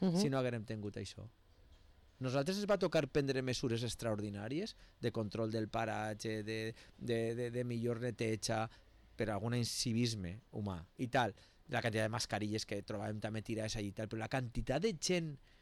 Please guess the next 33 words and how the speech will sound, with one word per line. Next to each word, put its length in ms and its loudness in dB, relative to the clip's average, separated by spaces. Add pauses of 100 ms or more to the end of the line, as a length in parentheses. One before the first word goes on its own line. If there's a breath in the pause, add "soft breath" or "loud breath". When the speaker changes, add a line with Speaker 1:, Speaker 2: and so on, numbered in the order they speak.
(300 soft breath)
Speaker 2:
que 300 4 (120)
li 160 4
va 200 6
permetre 540 0
quan 180 -2
estaven 300 -2
lo 100 4
dels 220 2
horaris 380 -2
de 100 -2
a 40 -2
tal 200 2
hora 160 2
els 100 -2
majors 320 -4
de 80 -4
no 80 -4
sé 100 -4
què, 240 -2
a 60 -4
tal 160 0
hora 140 2
els 60 -4
menors 280 -2
de 80 0
no 100 0
sé 140 0
què, 140 0 (240 loud breath)
a 100 -2
tal 160 4
hora 120 8
el 120 6
gos, 260 2